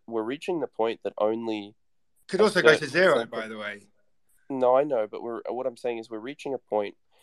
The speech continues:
Speaker 1: where only a percent of the population, and the,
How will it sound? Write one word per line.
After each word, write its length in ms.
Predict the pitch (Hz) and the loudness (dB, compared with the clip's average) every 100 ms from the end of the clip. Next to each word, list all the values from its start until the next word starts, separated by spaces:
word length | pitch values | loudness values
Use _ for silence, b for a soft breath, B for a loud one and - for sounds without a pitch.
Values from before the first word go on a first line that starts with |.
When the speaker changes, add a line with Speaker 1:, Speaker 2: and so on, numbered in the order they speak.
| _ - | _ -2
Speaker 1:
where 140 | 104 | 0
only 200 | 113 110 | 0 -4
a 20 | |
percent 500 | - 113 - 107 104 | -10 -20 -4 -2 -2
of 100 | 101 - | -6 -10
the 60 | |
population, 840 | - 104 - 101 101 - - 95 95 | -2 -2 0 -2 -2 -4 -8 -8 -8
and 100 | - | -8
the, 80 | 90 | -8